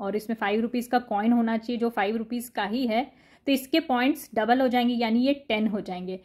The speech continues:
अगर फ्रेंड्स इसमें कार्ड हमारा एट से लेके थर्टीन तक रहता तो ये जो है हमारा टेन होता अगर कॉइन इसमें, तो टेन के ट्वेंटी हो, हो जाते हैं। और फ्रेंड्स अगर ऐसा होता कि यहाँ सेवन नंबर का कार्ड होता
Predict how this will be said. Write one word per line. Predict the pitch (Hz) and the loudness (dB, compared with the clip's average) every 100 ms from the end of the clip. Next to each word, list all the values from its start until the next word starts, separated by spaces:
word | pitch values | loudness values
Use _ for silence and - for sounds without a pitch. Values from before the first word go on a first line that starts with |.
| _ - - | _ -20 -8
अगर | 233 285 | 2 2
फ्रेंड्स | 285 269 277 | 4 2 2
इसमें | 254 262 254 | -2 0 0
कार्ड | 247 208 226 | 0 0 0
हमारा | 233 240 226 220 240 247 - _ _ - | 0 0 0 0 -2 -4 -12 _ _ -6
एट | 233 247 - | -2 -2 -2
से | - 262 | -2 0
लेके | 247 240 254 | 0 0 -4
थर्टीन | - 214 208 247 | -4 -4 0 0
तक | 254 247 | 2 0
रहता | 226 202 196 208 262 - _ _ _ - | -2 -2 -2 -4 -4 -10 _ _ _ -4
तो | |
ये | 226 214 254 240 | -4 -2 -2 0
जो | 254 | 2
है | 240 240 | 2 2
हमारा | 240 214 196 214 226 - _ - - - | 0 -2 -2 -4 -4 -8 _ -20 -10 -4
टेन | 220 254 | 2 2
होता | 240 208 233 | 2 -2 0
अगर | 226 208 | 0 -2
कॉइन | 208 208 208 | -4 -4 -4
इसमें, | 208 233 285 | -4 -2 -2
तो | 247 | -2
टेन | 254 233 240 | 0 2 2
के | 285 | 2
ट्वेंटी | 277 233 202 196 | 0 -2 -2 -4
हो, | 220 196 190 196 220 | -2 -2 -4 -8 -4
हो | 202 | -2
जाते | 190 180 - | 0 -4 -6
हैं। | 180 - _ - - - | -12 -14 _ -20 -20 -2
और | 233 | -2
फ्रेंड्स | 233 269 294 | 2 2 4
अगर | 269 262 | 4 2
ऐसा | 240 226 262 | 2 2 0
होता | 262 254 | 0 -4
कि | 254 | -2
यहाँ | 233 247 | 0 -2
सेवन | - 220 208 262 254 | 0 -2 2 4 4
नंबर | 247 226 240 | 4 2 0
का | 247 | 0
कार्ड | 240 208 220 220 | -2 0 0 0
होता | 196 190 214 | -4 -4 -4